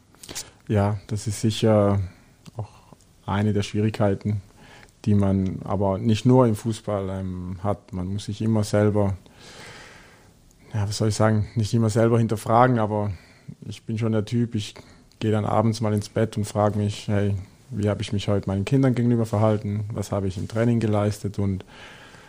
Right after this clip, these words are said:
da komme ich nicht immer auf, auf die Antwort, „Wow, mega.“ Also es ist schon so, dass es immer wieder Dinge gibt, die man besser machen kann. Und das ist auch so ein bisschen mein Motto.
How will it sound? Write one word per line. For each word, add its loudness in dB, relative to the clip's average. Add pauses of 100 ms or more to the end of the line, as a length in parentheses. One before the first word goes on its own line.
(540)
da -2
komme 2
ich 0
nicht 2
immer 6
auf, 2 (840)
auf -10
die -6
Antwort, -2
„Wow, -2 (320)
mega.“ -2 (120)
Also -4 (100)
es -10
ist -2
schon 2
so, 4
dass 2
es -6
immer 2
wieder 2
Dinge 2
gibt, -2
die -2
man -2
besser -2
machen 0
kann. 0 (1040)
Und 0 (160)
das 0
ist -2
auch 6
so 0
ein -4
bisschen 2
mein 4
Motto. 2